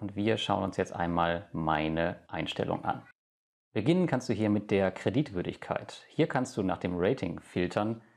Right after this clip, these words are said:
was von einem externen Dienstleister, ich glaube es ist Scorify, festgelegt wird. Ich greife hier wie immer alles ab, so mache ich es eigentlich auf jeder Plattform und bin damit noch niemals schlecht gefahren.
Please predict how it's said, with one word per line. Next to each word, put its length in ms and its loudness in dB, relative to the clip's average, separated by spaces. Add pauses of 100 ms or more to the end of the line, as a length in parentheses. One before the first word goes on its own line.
(220)
was 220 0
von 160 -2
einem 240 2
externen 640 0
Dienstleister, 720 0
ich 120 -10
glaube 220 0
es 100 -6
ist 180 -6
Scorify, 800 2 (360)
festgelegt 640 -2
wird. 220 -6 (460)
Ich 100 -8
greife 280 2
hier 440 0
wie 80 -6
immer 580 -2
alles 380 -4
ab, 380 -2
so 180 -4
mache 160 0
ich 60 -14
es 60 -8
eigentlich 320 -6
auf 60 -8
jeder 160 0
Plattform 640 -2
und 140 -4
bin 120 0
damit 200 0
noch 160 0
niemals 440 0
schlecht 300 -4
gefahren. 320 -10